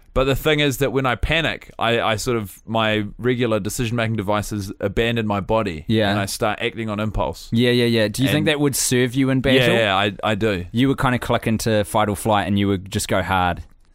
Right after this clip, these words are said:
Speaker 1: Very hard. Who would win in an all-out brawl
Speaker 2: Mm.
Speaker 1: between the nineteen eighties party,
Speaker 2: Yeah.
Speaker 1: the gay wedding,
Speaker 2: Yeah.
Speaker 1: and the looking pool party?
Speaker 2: The looking pool party, I would have to say, because they're street brawlers.
Speaker 1: Yeah,
Speaker 2: Although
Speaker 1: but
Speaker 2: they're kind of rich and spoiled.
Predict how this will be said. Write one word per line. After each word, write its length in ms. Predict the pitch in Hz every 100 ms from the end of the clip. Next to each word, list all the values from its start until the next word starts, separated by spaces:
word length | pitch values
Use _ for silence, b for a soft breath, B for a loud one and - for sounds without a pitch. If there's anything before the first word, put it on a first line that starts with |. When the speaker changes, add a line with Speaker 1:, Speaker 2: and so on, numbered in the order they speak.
| -
Speaker 1:
Very 300 | 92 95 95
hard. 300 | 92 85 - b b b b b b b b -
Who 140 | 151
would 100 | 196
win 340 | 156 156 156 -
in 120 | 123
an 60 | 123
all-out 580 | 131 147 143 131 113 101
brawl 440 | 117 104 98 110
Speaker 2:
Mm. 120 | 104
Speaker 1:
between 640 | 92 - 135 131 107 80 - - - 107
the 80 |
nineteen 480 | 113 123 139 139 147
eighties 300 | 131 123 117
party, 520 | - 95 87 85 92 - _ -
Speaker 2:
Yeah. 120 | 82
Speaker 1:
the 80 | 107
gay 400 | 90 113 113 120
wedding, 500 | 107 98 92 85 85
Speaker 2:
Yeah. 160 | 98 85 - -
Speaker 1:
and 120 | 104
the 100 | 104
looking 420 | 107 110 113 104
pool 220 | - 98 90
party? 480 | 95 87 78 65 -
Speaker 2:
The 120 | 113
looking 320 | 113 113 117
pool 160 | 110 107
party, 360 | 107 95 90
I 120 | 80 95
would 140 | 98
have 180 | 104 98
to 80 | -
say, 220 | - 104
because 300 | 92 - 113
they're 120 | 123
street 440 | 104 - 110 113 -
brawlers. 600 | 98 87 80 85 - - - _ _ _ _ _ - _ _ _ 107
Speaker 1:
Yeah, 280 | 131 139
Speaker 2:
Although 140 | 147 214
Speaker 1:
but 40 |
Speaker 2:
they're 80 | 214
kind 300 | - 233 233
of 160 | 135 143
rich 240 | 170 -
and 120 | 127
spoiled. 540 | - - 147 139 90